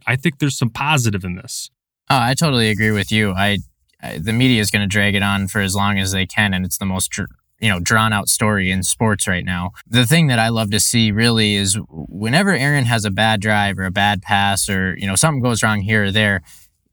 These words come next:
Speaker 2: Matt LaFleur is over on the bench with him. They are
Speaker 1: Yep.
Speaker 2: working through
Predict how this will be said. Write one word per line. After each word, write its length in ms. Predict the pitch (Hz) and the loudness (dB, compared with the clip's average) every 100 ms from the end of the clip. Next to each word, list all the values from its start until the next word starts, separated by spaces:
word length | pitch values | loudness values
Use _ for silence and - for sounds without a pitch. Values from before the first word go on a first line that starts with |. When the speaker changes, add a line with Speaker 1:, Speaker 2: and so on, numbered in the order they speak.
| _ _ - | _ _ 0
Speaker 2:
Matt 280 | 127 190 208 | 2 2 -2
LaFleur 360 | 156 151 143 | -4 -2 0
is 140 | 117 - | -2 -2
over 300 | 127 139 123 | -2 0 0
on 160 | 117 117 | 0 -2
the 100 | 101 | -2
bench 360 | 104 98 - | -2 -2 -4
with 220 | 107 101 | -4 -4
him. 300 | - 98 82 - _ _ _ | -4 -4 -4 -12 _ _ _
They 180 | 120 139 | 0 2
are 100 | 151 | 2
Speaker 1:
Yep. 80 | 123 | 0
Speaker 2:
working 380 | 127 113 123 110 | -2 0 -2 -2
through 520 | 120 113 110 104 | -2 0 0 -2